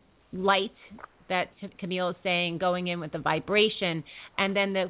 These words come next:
balloon effect, and it, it really, it really does work. It may take time, but interestingly it does. The balloon effect is that you as the balloon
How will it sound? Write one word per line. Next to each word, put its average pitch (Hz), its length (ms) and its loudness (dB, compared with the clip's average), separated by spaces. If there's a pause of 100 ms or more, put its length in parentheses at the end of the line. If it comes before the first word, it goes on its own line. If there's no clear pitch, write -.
balloon 262 340 0
effect, 156 460 2 (560)
and 170 340 2 (140)
it, 202 160 -2
it 202 180 -2
really, 294 460 0
it 208 160 -6
really 240 220 0
does 226 220 0
work. 180 280 4
It 180 140 -6
may 190 180 0
take 226 280 -4
time, 196 300 2
but 156 180 -4
interestingly 214 520 -4
it 185 100 -6
does. 170 260 2 (400)
The 190 80 -2
balloon 247 260 6
effect 214 360 2
is 202 120 -4
that 180 280 2
you 254 220 -2
as 262 120 -4
the 254 80 -2
balloon 180 560 0